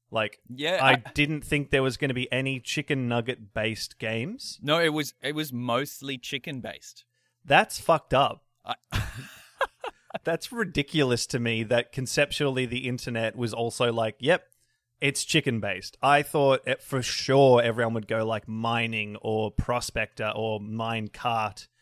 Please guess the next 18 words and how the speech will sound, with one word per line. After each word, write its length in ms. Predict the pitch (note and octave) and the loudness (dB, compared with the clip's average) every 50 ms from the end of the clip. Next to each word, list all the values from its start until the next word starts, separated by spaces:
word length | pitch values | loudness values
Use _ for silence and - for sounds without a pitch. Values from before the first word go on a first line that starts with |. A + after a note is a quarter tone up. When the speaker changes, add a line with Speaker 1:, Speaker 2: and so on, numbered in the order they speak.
| _ _ _ | _ _ _
Speaker 2:
Yeah, 340 | B2 A#2 C#3 E3 F3+ F3 D#3 | -6 -2 0 0 2 2 2
Speaker 1:
or 20 | C3 C3 | 4 4
Speaker 2:
well, 140 | B2+ B2+ G3 | 4 6 6
I, 180 | G#3+ A#3 A3 - _ _ _ _ _ _ - B2+ | 4 2 0 -6 _ _ _ _ _ _ -4 2
Speaker 1:
alchemy. 420 | B2+ B2 B2 B2+ - - C#3+ B2 | 4 4 4 4 2 2 2 4
Speaker 2:
Minecraft 480 | - A#2+ - - A2 G#2+ - - - - _ - | 4 4 4 2 0 -2 -6 -8 -20 -20 _ -12
even, 420 | - A#2 A2 G#2 F#2 A2 G#2 G2 G2 | -10 -10 -10 -8 -10 -12 -12 -12 -10
like, 280 | G2+ G2+ G2 F#2 - - A2+ | -8 -8 -8 -10 -10 -14 -10
knockoff 420 | G#2+ G#2 G2+ - - G2+ G2 - _ _ - _ _ - _ _ _ _ | -8 -8 -8 -6 -6 -8 -8 -8 _ _ -20 _ _ -20 _ _ _ _
kind 180 | - - A#2+ A2+ | -8 -8 -6 -4
of 40 | C#3 | -4
Speaker 1:
God, 140 | C#3+ C3+ A#2+ | -6 -4 -6
Speaker 2:
thing, 160 | G#2+ G2+ F#2+ | -6 -8 -6
but 200 | F2+ A2 G#2 - _ _ _ | -4 -4 -4 -4 _ _ _
Speaker 1:
that's 180 | - - A2+ G#2 | -10 -8 -6 -4
Speaker 2:
no. 60 | G#2 | -2
Speaker 1:
so 280 | G#2+ - D#3 D3 C#3 B2+ | 0 0 2 2 0 0
weird. 480 | A#2 A#2 B2 A#2+ A2 G2+ G2+ G2 - | 0 -2 -4 -4 -4 -6 -8 -10 -14